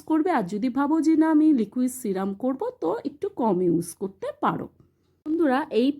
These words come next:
প্যাকটা বা, আহ, সিরামটা ইউজ করার ক্ষেত্রে মনে রাখবে যে ফিটকিরির পরিমাণটা কিন্তু আমাদের এক চুটকিই নিতে হবে,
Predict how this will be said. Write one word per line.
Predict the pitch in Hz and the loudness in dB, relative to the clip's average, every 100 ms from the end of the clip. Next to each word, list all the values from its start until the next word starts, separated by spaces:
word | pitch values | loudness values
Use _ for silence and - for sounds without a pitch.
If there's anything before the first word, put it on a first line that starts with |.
| - | -4
প্যাকটা | 208 208 _ - 339 | -4 -6 _ -4 -2
বা, | 208 233 247 | 0 0 -2
আহ, | - - 196 190 | -4 -4 -4 -2
সিরামটা | 247 233 240 254 302 294 220 | 0 2 2 2 0 0 0
ইউজ | 247 269 - | 0 -4 -4
করার | 240 233 | -2 -2
ক্ষেত্রে | 233 233 214 - 311 311 | -4 -6 -6 -4 0 2
মনে | 185 214 262 | 2 0 0
রাখবে | 226 185 208 269 | -2 0 0 2
যে | 262 254 | 0 -4
ফিটকিরির | 233 226 - 294 339 339 | -4 -6 -2 0 2 2
পরিমাণটা | 208 202 202 202 202 285 247 | 0 0 -4 -6 -8 -6 -4
কিন্তু | 196 180 214 | -2 -2 -2
আমাদের | 202 202 226 302 - | -2 -2 -2 -4 -6
এক | 240 - | -12 -8
চুটকিই | - 254 - 294 294 | -6 -6 -2 0 0
নিতে | 175 185 180 | -2 -6 -8
হবে, | 170 170 | -8 -8